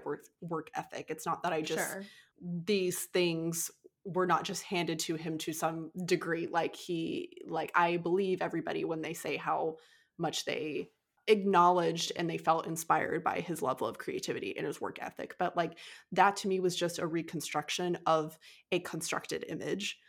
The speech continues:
Speaker 1: that was
Speaker 2: Yeah.
Speaker 1: made to make him look like a male genius. And the fact that
Speaker 2: Yeah.
Speaker 1: they, <laughs> they recreated it, I was like, "Yo, we all on the same page here."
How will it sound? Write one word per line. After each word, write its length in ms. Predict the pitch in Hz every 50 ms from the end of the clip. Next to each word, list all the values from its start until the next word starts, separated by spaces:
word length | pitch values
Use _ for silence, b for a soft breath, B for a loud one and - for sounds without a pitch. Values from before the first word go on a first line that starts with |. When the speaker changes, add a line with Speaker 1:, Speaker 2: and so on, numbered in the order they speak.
| b b _ -
Speaker 1:
that 140 | 170 165 -
was 120 | 165 170 220
Speaker 2:
Yeah. 100 | 226 208
Speaker 1:
made 160 | - 160 -
to 100 | - 185
make 160 | 156 - -
him 140 | - 170 -
look 160 | - 160 156
like 140 | - - -
a 40 | 170
male 180 | 151 127 85 110
genius. 400 | 165 - 120 98 107 107 175 -
And 120 | - 185
the 40 | 180
fact 280 | 180 - 185 185 190 -
that 120 | 208 202 214
Speaker 2:
Yeah. 140 | 196 185
Speaker 1:
they, 120 | 175 202 202 - - - - -
<laughs> 300 | 302 302 285 - - -
they 160 | 392 - 339
recreated 840 | 359 302 - - 370 349 - - - 403 359 330 269 220 220 247 311
it, 120 | 359 370 339
I 60 | 302
was 200 | 302 302 311 311
like, 240 | - 320 285 - - _ -
"Yo, 300 | 208 202 175 156 - - B B B B B B B B B B
we 140 | 220 269 349
all 160 | 427 440 466 415
on 40 |
the 60 | 339 339
same 200 | - 294 294 277
page 260 | - 180 180 175 -
here." 400 | - 196 190 185 185 214 196